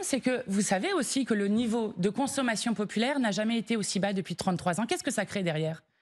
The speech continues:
La croissance du, de notre pays, elle vient principalement de la consommation populaire. Donc ça va créer des difficultés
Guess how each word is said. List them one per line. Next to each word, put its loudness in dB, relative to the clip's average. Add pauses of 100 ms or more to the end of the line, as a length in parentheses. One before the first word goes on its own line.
(400)
La 4
croissance 0
du, 0
de 2
notre 0
pays, 0 (380)
elle 2
vient 0
principalement -2
de 0
la 2
consommation 0
populaire. -2 (280)
Donc 2
ça 0
va -2
créer 0
des 2
difficultés 0